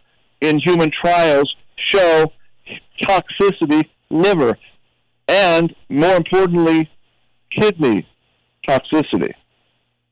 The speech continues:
Oh, ladies and gentlemen, you've gotta put these pieces together because this is not just, just accidental. You have to see the whole history, the whole history of Gilead. And I'm gonna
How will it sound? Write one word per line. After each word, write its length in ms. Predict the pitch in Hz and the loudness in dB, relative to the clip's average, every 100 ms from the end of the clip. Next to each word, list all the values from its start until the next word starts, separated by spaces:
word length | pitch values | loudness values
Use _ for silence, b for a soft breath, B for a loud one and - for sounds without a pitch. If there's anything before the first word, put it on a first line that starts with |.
| _ _ _ _ _ _ _ _ _ _ _ | _ _ _ _ _ _ _ _ _ _ _
Oh, 380 | 110 117 127 120 | 0 2 2 2
ladies 260 | 123 120 107 | 2 0 -2
and 120 | 104 | -2
gentlemen, 320 | 110 101 98 | 0 0 -2
you've 100 | 95 | -2
gotta 240 | 123 120 - _ _ B B | 0 0 -4 _ _ B B
put 160 | - 131 | -4 0
these 160 | 127 110 | 0 -2
pieces 360 | - 127 113 - | -2 -2 -2 -2
together 340 | 98 113 101 | 0 2 0
because 280 | 98 139 190 | 0 -2 0
this 100 | 165 | 0
is 80 | 147 | 0
not 260 | 151 147 | 2 0
just, 360 | - 147 107 - _ b b - | 0 -4 -6 -12 _ b b -4
just 140 | 151 - | -4 -2
accidental. 480 | - 135 - 123 113 | -2 -2 -2 -2 0
You 100 | 127 | 0
have 100 | 170 | 0
to 80 | 160 | -2
see 80 | 170 | -2
the 100 | 135 | -2
whole 260 | - 151 - B B - - | -2 -2 -2 B B -2 0
history, 600 | 226 220 - 90 80 - _ B B - | 2 0 -2 -2 -2 -4 _ B B -6
the 100 | 151 | -2
whole 300 | 190 185 - B B | 0 0 -2 B B
history 800 | - 240 240 - 110 92 85 - _ _ _ _ _ _ _ | -2 0 -2 -4 -4 -2 -4 -8 _ _ _ _ _ _ _
of 180 | 131 117 | -4 0
Gilead. 540 | 131 110 90 82 67 - _ - | 0 0 -2 -4 -4 -10 _ -4
And 100 | 127 | 0
I'm 80 | |
gonna 140 | 143 | 0